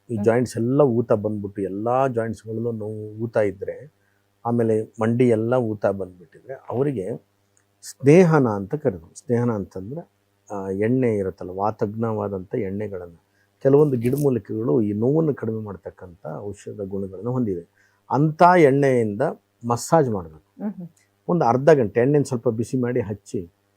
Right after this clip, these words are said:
Speaker 1: ಹಾಕೊಂಡು ಚೆನ್ನಾಗಿ ತಿಕ್ಕಬಾರ್ದು,
Speaker 2: ಹ್ಮ್.
Speaker 1: ಸಾಧಾರಣ ಮಟ್ಟಿಗೆ ಜೆಂಟಲ್ ಮಸಾಜ್ ಅಂತ, ಅದನ್ನು ಮಾಡಿದ ಮೇಲೆ ಅಲ್ಲಿ ಶಾಖವನ್ನು ಕೊಡ್ಬೇಕು. ಏನು, ಸಾಧಾರಣವಾಗಿ ಇವ್ರಿಗೆ ಏನಾದ್ರು ಹರಳಿ ಎಲೆ ಸಿಕ್ಕಿದ್ರೆ,
Speaker 2: ಹ್ಮ್.
Speaker 1: ಆ ಹರಳಿ ಎಲೆನಲ್ಲಿ,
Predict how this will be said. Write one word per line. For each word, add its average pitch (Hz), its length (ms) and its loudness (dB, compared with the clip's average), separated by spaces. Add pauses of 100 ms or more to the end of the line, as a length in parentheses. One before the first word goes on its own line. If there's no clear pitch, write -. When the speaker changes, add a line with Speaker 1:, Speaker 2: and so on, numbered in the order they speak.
(160)
Speaker 1:
ಹಾಕೊಂಡು 120 380 -2
ಚೆನ್ನಾಗಿ 131 340 -2
ತಿಕ್ಕಬಾರ್ದು, 117 500 0
Speaker 2:
ಹ್ಮ್. - 420 -14 (180)
Speaker 1:
ಸಾಧಾರಣ 180 300 6
ಮಟ್ಟಿಗೆ 90 460 -4 (460)
ಜೆಂಟಲ್ 139 340 4
ಮಸಾಜ್ 104 380 -4
ಅಂತ, 82 180 -16 (500)
ಅದನ್ನು 147 240 4
ಮಾಡಿದ 139 420 6
ಮೇಲೆ 104 500 -4 (460)
ಅಲ್ಲಿ 190 320 0 (300)
ಶಾಖವನ್ನು 147 520 2
ಕೊಡ್ಬೇಕು. 90 460 -16 (500)
ಏನು, 110 540 2
ಸಾಧಾರಣವಾಗಿ 147 680 0
ಇವ್ರಿಗೆ 123 320 0
ಏನಾದ್ರು 117 340 -4 (480)
ಹರಳಿ 151 360 8
ಎಲೆ 123 260 6
ಸಿಕ್ಕಿದ್ರೆ, 95 560 -10
Speaker 2:
ಹ್ಮ್. - 480 -12
Speaker 1:
ಆ 120 160 -2
ಹರಳಿ 123 520 2
ಎಲೆನಲ್ಲಿ, 101 760 -2